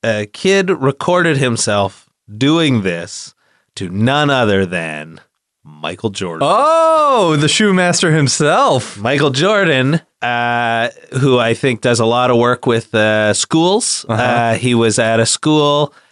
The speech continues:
Speaker 1: uh, talking about, uh, pursuing your dreams and whatnot, and a kid, it came to the question period, <laughs> and the kid said, "I just have one question. What are those?"
Speaker 2: And did the place erupt?
Speaker 1: The,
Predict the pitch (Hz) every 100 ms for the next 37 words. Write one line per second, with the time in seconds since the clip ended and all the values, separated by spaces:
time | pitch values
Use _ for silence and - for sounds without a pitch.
0 | _ - 110 107 131 123 123 113 113 113
1 | 113 117 117 107 101 98 104 95 127 113
2 | 98 151 156 143 143 131 131 110 110 110
3 | - 110 107 104 101 101 98 - 139 120
4 | 113 135 113 110 - 113 110 98 190 190
5 | - 160 180 160 156 151 196 - _ -
6 | _ 113 117 110 120 104 101 101 110 113
7 | - 110 107 110 113 190 175 - 165 165
8 | 165 - _ _ _ _ _ _ _ 302
9 | 381 427 - - 370 349 302 - 117 113
10 | 98 107 95 - 104 - 107 98 95 98
11 | 127 - 156 165